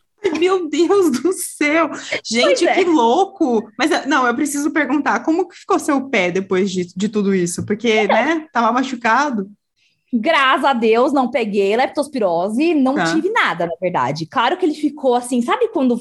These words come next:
Speaker 2: tem um machucado que ele fica inflamadinho em volta?
Speaker 1: Sim.
Speaker 2: Claramente, quando criança anda descalça e corta o pé e fica andando na sujeira,
Speaker 1: Sim,
Speaker 2: ficou
Speaker 1: sim.
Speaker 2: daquele <laughs> jeito, sabe?
Speaker 1: <laughs> Ok.
Speaker 2: Ficou inflamado em volta.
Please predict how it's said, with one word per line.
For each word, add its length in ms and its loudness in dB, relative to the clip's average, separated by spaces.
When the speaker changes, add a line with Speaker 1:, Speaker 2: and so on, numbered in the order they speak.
Speaker 2:
tem 120 -2
um 40 2
machucado 480 -4
que 60 -4
ele 80 -2
fica 200 -6
inflamadinho 600 0
em 40 -2
volta? 560 0
Speaker 1:
Sim. 180 -2
Speaker 2:
Claramente, 540 2
quando 240 0
criança 480 0
anda 180 4
descalça 600 -4
e 60 -2
corta 340 -4
o 20 -4
pé 260 0
e 60 -2
fica 260 -4
andando 180 2
na 100 -2
sujeira, 600 -2
Speaker 1:
Sim, 300 0
Speaker 2:
ficou 240 2
Speaker 1:
sim. 60 0
Speaker 2:
daquele 420 -4
<laughs> 160 -12
jeito, 400 -4
sabe? 640 -2
Speaker 1:
<laughs> 40 -10
Ok. 320 -2
Speaker 2:
Ficou 140 2
inflamado 540 0
em 100 -4
volta. 480 0